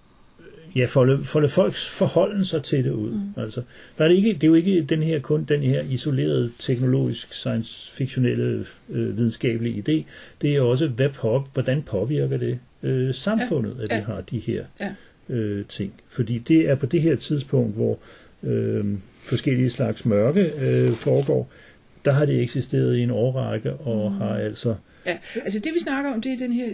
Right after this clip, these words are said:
Speaker 2: det, det er de her blitter,
Speaker 1: Ja.
Speaker 2: som kan få hjernen til at gå ned,
Speaker 1: Ja.
Speaker 2: som de siger.
Speaker 1: Og nu, den her historie er fra to tusind, men han brugte begrebet første gang, eller beskrev det første gang i en novelle, der netop hed Blit,
Speaker 2: Mm.
Speaker 1: og som går helt tilbage til nitten otteogfirs,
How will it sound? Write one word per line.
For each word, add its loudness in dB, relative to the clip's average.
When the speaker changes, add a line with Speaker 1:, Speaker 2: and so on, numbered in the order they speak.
Speaker 2:
det, -12
det -8
er -6
de 0
her 0
blitter, -2
Speaker 1:
Ja. 6
Speaker 2:
som 0
kan -4
få -2
hjernen -2
til -8
at -4
gå -4
ned, 0
Speaker 1:
Ja. 2
Speaker 2:
som -8
de -10
siger. -10
Speaker 1:
Og 4
nu, 8
den 6
her 4
historie 6
er 6
fra 0
to 2
tusind, 0
men 4
han 4
brugte 2
begrebet 2
første 2
gang, 2
eller 0
beskrev 2
det -6
første -2
gang -2
i 0
en 2
novelle, 2
der 0
netop 0
hed 4
Blit, 0
Speaker 2:
Mm. -2
Speaker 1:
og 0
som 4
går 6
helt 6
tilbage 2
til 2
nitten 6
otteogfirs, 0